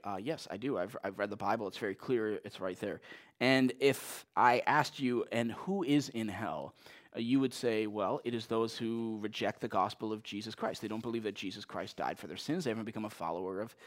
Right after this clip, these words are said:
Jesus," right? And you may say, "That's what I believe." But the reality is we don't live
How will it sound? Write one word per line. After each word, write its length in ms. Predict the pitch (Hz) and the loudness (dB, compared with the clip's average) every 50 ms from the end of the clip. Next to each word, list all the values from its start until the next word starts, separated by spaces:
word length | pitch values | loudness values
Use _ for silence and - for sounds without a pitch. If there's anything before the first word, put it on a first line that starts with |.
| - - - _ - | -20 -20 -20 _ -10
Jesus," 520 | - 175 208 202 143 - - 69 - - - - - - - - - _ | -6 -4 -2 -2 -2 -2 -4 -8 -8 -10 -16 -20 -20 -20 -20 -20 -10 _
right? 200 | - 185 220 - - _ _ - | 0 2 2 0 -2 _ _ -4
And 180 | 165 156 160 | -2 0 2
you 80 | 175 190 | 2 4
may 100 | 190 170 | 2 2
say, 140 | - - 147 | 2 0 -2
"That's 300 | 143 - 220 208 - - | 0 2 2 2 4 4
what 100 | 156 135 | 4 4
I 60 | 127 | 4
believe." 360 | 123 135 147 185 175 135 - - - - - | 4 2 2 2 2 0 0 -4 -8 -16 -10
But 120 | - 151 - | -8 -4 -2
the 80 | 170 | -2
reality 600 | 156 147 175 185 202 226 247 262 254 233 170 139 | 2 4 6 8 8 10 10 8 8 8 8 8
is 160 | 131 127 - - | 8 8 8 6
we 80 | 151 | 4
don't 280 | 151 180 202 196 139 - | 4 4 2 2 0 0
live 1000 | 127 113 113 113 113 127 147 185 202 175 131 101 85 80 87 107 - - - - | 2 4 6 8 8 10 12 12 12 12 12 10 8 4 -2 -6 -8 -10 -12 -14